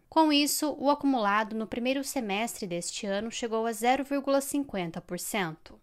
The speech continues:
As informações são do cepea, Centro de Estudos Avançados em Economia Aplicada, da esalq usp.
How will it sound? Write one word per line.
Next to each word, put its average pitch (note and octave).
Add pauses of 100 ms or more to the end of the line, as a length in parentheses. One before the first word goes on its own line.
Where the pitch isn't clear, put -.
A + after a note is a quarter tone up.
As C4
informações C#4
são G3
do F#3
cepea, A3
Centro C#4+
de -
Estudos G#3+
Avançados G#3+
em G#3
Economia F3
Aplicada, A3
da A3+
esalq F#3+
usp. -